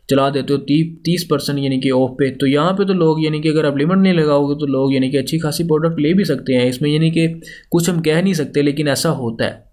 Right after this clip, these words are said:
अगर आप ज़्यादा डिस्काउंट चलाओ, ये लिमिट ल-, ना लगाओ, तो लोग ज़्यादा से ज़्यादा प्रोडक्ट लेके वो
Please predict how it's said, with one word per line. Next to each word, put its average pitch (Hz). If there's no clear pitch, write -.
अगर 135
आप 139
ज़्यादा 139
डिस्काउंट 147
चलाओ, 143
ये 143
लिमिट 139
ल-, 143
ना 135
लगाओ, 135
तो 139
लोग 127
ज़्यादा 131
से 120
ज़्यादा 131
प्रोडक्ट 123
लेके 123
वो 135